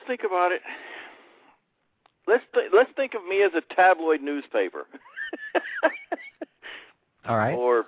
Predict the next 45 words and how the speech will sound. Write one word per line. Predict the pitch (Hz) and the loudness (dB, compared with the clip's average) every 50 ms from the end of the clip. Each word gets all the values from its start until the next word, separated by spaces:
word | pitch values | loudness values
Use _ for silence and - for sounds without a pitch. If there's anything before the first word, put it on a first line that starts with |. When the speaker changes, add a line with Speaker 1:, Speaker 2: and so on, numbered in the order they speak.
| _ _ - | _ _ -8
Speaker 1:
any | 113 120 117 113 110 | -8 -8 -4 0 2
other | 110 110 101 101 95 | 2 2 2 0 -4
type | - 107 98 98 - | -2 -4 -4 -4 -4
of | 90 90 | -8 -14
news | 90 92 95 92 - _ | -14 -14 -14 -14 -16 _
network. | 92 80 - - 80 80 - _ - _ _ _ _ _ _ _ _ | -16 -16 -14 -12 -12 -12 -14 _ -20 _ _ _ _ _ _ _ _
Uh, | - - 50 - - - _ _ _ _ _ | -12 -10 -10 -10 -10 -12 _ _ _ _ _
why | - 156 151 170 190 196 196 190 | -10 -4 2 4 4 4 6 4
O | 185 214 226 - | 2 0 0 -2
J? | - - - - _ _ _ _ _ _ | -6 -10 -10 -12 _ _ _ _ _ _
Why | - 120 139 151 175 185 | -4 0 4 4 4 4
do | 190 | 2
they | 185 175 170 | 0 -2 -4
put | - 175 175 165 | -4 -4 -2 0
O | 165 170 170 | 0 -2 0
J? | 175 151 | -2 -4
Why | 120 113 120 143 156 | 0 4 4 4 4
was | 160 165 156 | 4 2 -4
he | 156 160 156 | -6 -6 -2
on | 156 156 156 151 | 0 0 0 0
the, | 143 139 131 113 80 - | -2 -2 -2 -4 -6 -6
the | 127 135 131 | -8 -8 -8
tabloid | - 151 147 151 143 139 143 135 | -2 2 2 2 2 0 -4 -4
newspaper | 131 147 147 143 - 147 139 143 - 143 135 | -4 -6 -10 -8 -6 -4 -4 -4 -4 -6 -8
this | 131 147 143 - - | -8 -8 -8 -8 -10
week? | 151 170 170 - | -8 -8 -8 -8
Why | - 92 110 117 | -6 -4 -4 -4
was | 123 123 113 | -4 -6 -8
he | 131 | -8
on | 131 131 135 | -8 -8 -6
their | 135 127 | -8 -10
front | - - 139 135 - | -8 -10 -10 -10 -6
cover? | 160 160 156 - - - _ _ _ _ _ _ _ _ _ _ _ _ _ _ | -6 -6 -6 -6 -10 -18 _ _ _ _ _ _ _ _ _ _ _ _ _ _
Why | 104 117 131 143 | 0 0 0 0
is | 139 | 0
he | 147 143 | 2 4
always | 156 160 143 120 101 | 4 4 4 0 -2
on? | 110 101 92 90 | -4 -6 -6 -6
Because | 101 123 - - 143 139 123 - | -8 -10 -8 -4 -4 -4 -4 -4
he | 147 143 | -10 -12
draws | 120 110 120 135 131 131 139 147 143 | -10 -4 -2 0 2 2 2 0 0
a | 117 107 | -4 -6
lot | 110 113 117 120 127 139 | -4 -2 0 0 0 0
of | 131 | -2
attention. | 143 139 _ - 131 113 104 - 127 123 135 | -6 -10 _ -10 -10 -10 -10 -12 -16 -16 -16